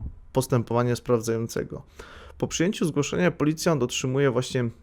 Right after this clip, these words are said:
materiały i sprawdza, jakie dowody już są na przykład w danej sprawie,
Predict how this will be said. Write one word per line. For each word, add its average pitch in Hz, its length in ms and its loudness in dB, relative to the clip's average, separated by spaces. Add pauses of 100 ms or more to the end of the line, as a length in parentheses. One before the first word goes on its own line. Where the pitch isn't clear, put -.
(140)
materiały 123 680 4
i 135 100 -6
sprawdza, 120 540 4
jakie 175 280 2
dowody 139 360 2
już 127 140 0
są 127 200 0
na 113 160 2
przykład 113 280 0
w 117 60 -8
danej - 260 -2
sprawie, 131 540 0